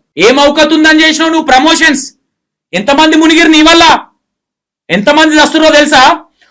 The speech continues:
ఒక్కొక్క ఫ్యామిలీలా కొడుకులను పెంచి పెద్ద చేసి ఈ బెట్టింగ్ యాప్స్ వల్ల చచ్చిపోతే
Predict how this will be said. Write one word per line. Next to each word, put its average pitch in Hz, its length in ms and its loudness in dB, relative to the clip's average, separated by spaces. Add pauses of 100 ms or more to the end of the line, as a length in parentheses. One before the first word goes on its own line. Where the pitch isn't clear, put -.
(100)
ఒక్కొక్క 320 380 -2
ఫ్యామిలీలా 277 580 2
కొడుకులను 294 640 0
పెంచి 285 320 0
పెద్ద 269 200 -2
చేసి 277 560 -2 (340)
ఈ 247 100 0
బెట్టింగ్ 240 440 -2
యాప్స్ 302 280 -2
వల్ల 262 380 0
చచ్చిపోతే 254 720 0